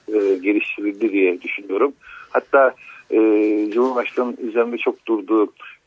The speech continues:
üniter başkanlık, e, yapısı da bu koalisyonun bir ifadesi. Üniter kısmı devletin derinine ait, başkanlık da A K P'ye ait olacak gibi görünüyor.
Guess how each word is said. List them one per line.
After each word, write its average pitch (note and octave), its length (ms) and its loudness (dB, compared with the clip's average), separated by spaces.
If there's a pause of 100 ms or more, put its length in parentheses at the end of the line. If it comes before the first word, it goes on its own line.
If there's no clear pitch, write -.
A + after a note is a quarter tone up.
üniter B2 480 -2
başkanlık, A2+ 680 0
e, G2+ 420 2
yapısı A2+ 420 -4
da D3 120 2
bu C#3+ 80 -4
koalisyonun A#2+ 600 2
bir A2 80 -4
ifadesi. F#2 680 0 (480)
Üniter C3+ 380 2
kısmı G2+ 500 -4
devletin A2 440 2
derinine A2 340 4
ait, C#3 320 4 (300)
başkanlık A#2 580 -2
da C3 140 4 (280)
A G#2+ 120 4
K A2+ 160 0
P'ye A#2 180 4
ait G2 240 2
olacak F2+ 280 -6
gibi G#2+ 180 -6
görünüyor. F#2 440 0